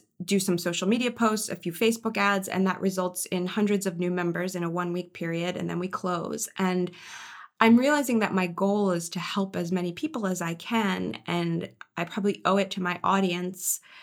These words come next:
to be a bit more thoughtful about the effort I put into inviting them into the community, like,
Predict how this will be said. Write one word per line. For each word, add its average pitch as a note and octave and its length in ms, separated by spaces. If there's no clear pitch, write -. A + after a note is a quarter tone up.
to G#3 100
be G3+ 140
a F#3+ 40
bit G3+ 160
more G3+ 180
thoughtful G3 720
about F#3+ 320
the F3+ 260
effort G#3+ 380
I G#3+ 100
put A3 200
into A#3 340
inviting F#3+ 440
them A#3+ 200
into A3+ 240
the C#4+ 100
community, F4 580
like, F#3+ 240